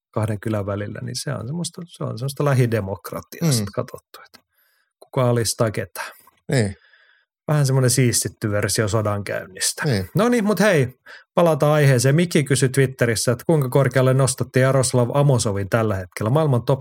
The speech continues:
Speaker 1: kymmenen, top viisi, top kolme. Meillä se on top ykkösessä muun maailman rankingissa, mut varmaan puhutaan nyt välisarjan
Speaker 2: Joo,
Speaker 1: ottelijoista.
Speaker 2: kyllä.
Speaker 1: Miten jos leikitään ajatukselle, että olisi kaikki parhaat samassa tai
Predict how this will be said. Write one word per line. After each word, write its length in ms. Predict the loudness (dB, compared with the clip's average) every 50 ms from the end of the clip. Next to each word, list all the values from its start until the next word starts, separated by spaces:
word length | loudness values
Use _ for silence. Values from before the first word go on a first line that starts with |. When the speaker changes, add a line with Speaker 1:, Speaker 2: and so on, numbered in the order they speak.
| 0
Speaker 1:
kymmenen, 540 | 0 0 2 2 0 0 2 2 2 2 2
top 140 | 0 -2 -2 -2 _
viisi, 300 | 0 2 2 2 0 0 -2
top 120 | -2 -4 -4 -2
kolme. 400 | 0 2 2 2 0 -2 -6 -10 -14 _ _
Meillä 300 | 2 2 4 2 2 2
se 80 | 2 0
on 80 | 2
top 220 | 0 0 2 2 0
ykkösessä 540 | 0 2 2 2 2 4 2 2 2 2
muun 220 | 4 4 4 4 4
maailman 380 | 4 2 2 2 0 0 -4 -6 -8 _ -20 _ -2
rankingissa, 680 | 0 0 0 0 0 -2 -2 -2 -2 -2 -2 -2 0 0
mut 160 | 0 0 -2 -4 _ -20 _ -20 -20 -20 _ _ _ _ _ _ _ _ _ 0
varmaan 320 | 0 2 2 2 2 2
puhutaan 320 | 2 2 2 2 2 2
nyt 120 | 2 0 2
välisarjan 680 | 2 4 4 4 4 4 2 2 2 0 0 -2 -4 -6 -16 -20 _ _ _ _ 0 2
Speaker 2:
Joo, 160 | 4 4 4
Speaker 1:
ottelijoista. 500 | 4 4 2 0 -6 -8 -10 -10 -10 -10 -6 0
Speaker 2:
kyllä. 240 | 0 2 4 4 4
Speaker 1:
Miten 220 | 2 2 0 0
jos 260 | 0 0 0 -2 -8 -12 -16 -14 -8
leikitään 460 | 0 2 2 2 2 0 0 2 2 2
ajatukselle, 480 | 2 2 0 0 -2 0 0 2 2
että 180 | 2 0 0 0
olisi 180 | 0 0 2
kaikki 280 | 2 0 0 2 -2 -2
parhaat 380 | 0 2 2 2 2 0 0 2
samassa 380 | 0 2 2 2 0 0 -2
tai 280 | 0 0 0 0 0